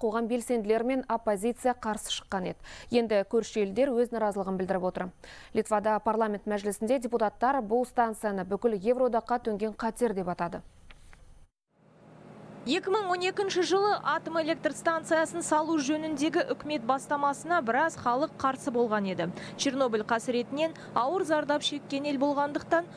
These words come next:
Speaker 2: бұл қобалжулар түсінікті. Дегенмен, билік станцияның пайдалы тұстарын алға тартып, райынан қайтқан жоқ. Мәселен, бұл станция көрші елдерден тәуелділігін азайтады. Өйткені Беларусьте жылына тұтынылатын отыз жеті миллиард киловатт сағат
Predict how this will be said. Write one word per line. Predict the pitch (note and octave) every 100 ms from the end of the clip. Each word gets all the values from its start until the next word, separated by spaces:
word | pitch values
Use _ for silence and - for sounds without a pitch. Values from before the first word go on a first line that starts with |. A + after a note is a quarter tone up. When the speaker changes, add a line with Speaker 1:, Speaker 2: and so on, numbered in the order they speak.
| - -
Speaker 2:
бұл | E4 E4
қобалжулар | B3+ A#3+ A#3 A#3 A#3 C4 -
түсінікті. | - B3+ A#3+ - F#3 - - -
Дегенмен, | B3 D4 D4+ C#4+ B3
билік | C4+ D4+ F#4
станцияның | - C#4+ E4 F4+ F4 F4
пайдалы | C#4+ C4+ C4+ C#4 C#4+
тұстарын | - C4+ C#4+ C#4+ -
алға | A#3+ A#3 A#3+
тартып, | C4 C4+ E4+ E4+ - -
райынан | A#3 B3 B3+ C#4+
қайтқан | C#4 B3+ B3+ B3+ A3
жоқ. | G3 D3+ - - A#3
Мәселен, | A#3+ A#3+ A3+ G#3
бұл | G#3+ G#3+
станция | - D4 D#4+ E4+
көрші | E4+ C4 A#3 - E4 C#4+
елдерден | A#3 A3 A3+ C#4 - -
тәуелділігін | C#4 C4+ C4+ C4 B3+ B3+ A3+
азайтады. | G#3 F#3+ F#3 F3 D#3+ - -
Өйткені | C4 - D4 C#4 A#3
Беларусьте | B3+ B3+ C4+ - D4+
жылына | B3 B3 C4 C4+ A#3+
тұтынылатын | B3 - B3+ B3 A3+ A3+ E4+ E4 - -
отыз | B3 C4 C4
жеті | C#4 C#4 F4+
миллиард | E4 C#4 C4+ C4 -
киловатт | B3+ A#3+ A#3+ A#3+ -
сағат | - A3 C4